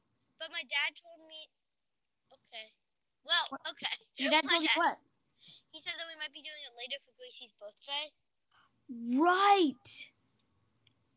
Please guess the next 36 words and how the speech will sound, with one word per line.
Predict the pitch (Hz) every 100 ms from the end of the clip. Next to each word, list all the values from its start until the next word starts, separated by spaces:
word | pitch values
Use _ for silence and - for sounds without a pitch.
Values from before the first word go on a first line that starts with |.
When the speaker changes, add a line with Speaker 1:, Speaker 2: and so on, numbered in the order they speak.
| _ _ - -
Speaker 1:
So | - 339
we | 349
have | 359
a | 359 -
friend | 302 277
who | 285 285
we're | 277
gonna | 262
see | - 262
it | 254 233
with. | 226 233 _ _ _
We | 381
should | 622
have | 622 466
her | 359 359 311
on. | 240 _ _ _
She's | - 320
a | 349
Ravenclaw, | 294 311 294 - 196 196
right? | 208 262 - _ _ _ _
Speaker 2:
Yeah. | 269 403 269 - _ _
Well, | 294 294 -
okay. | 262 311 294 311 294
Wait, | 285
one | 254 330
sec. | 311 - - - - _ _ - -
I | 269 285
can | 311
actually, | 294 277 302 277
can | 277
you | 277
still | 277 320
hear | 302 254
me? | 294 - _ _ _ _ _ _
Speaker 1:
Yeah. | 233 233 - _ _ _ _ _ _ _ -
Speaker 2:
Okay, | 269 247 226